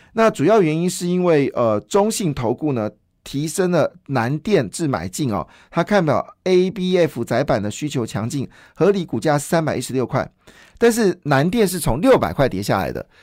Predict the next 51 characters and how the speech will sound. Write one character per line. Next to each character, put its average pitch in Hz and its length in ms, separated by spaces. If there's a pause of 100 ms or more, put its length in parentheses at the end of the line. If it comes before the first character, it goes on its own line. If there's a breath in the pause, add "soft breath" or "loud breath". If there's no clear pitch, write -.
(160 soft breath)
但 226 140
它 233 120
获 226 280
利 196 160
呢 120 180
比 110 380
六 285 200
百 113 140
块 151 180
的 123 60
时 127 80
候 123 60
还 120 80
要 120 80
更 117 180
多， 107 260 (380 soft breath)
所 214 180
以 151 200
中 214 240
信 196 340
算 175 260
保 139 220
守 123 180
了 104 60
吧， 107 100
三 165 220
百 139 100
一 147 60
十 - 100
六 156 140
块， 151 260 (440 soft breath)
我 113 160
觉 120 240
得 123 120
很 101 240
保 110 220
守 87 220
哈。 101 200 (440 soft breath)
那 214 380
这 208 200
个 143 420
新-， - 320 (100)
摩 170 200
根 233 180
则 165 140
是 156 340 (140)
力 214 180
挺 92 280
新 170 300
兴 151 280
哦， 113 160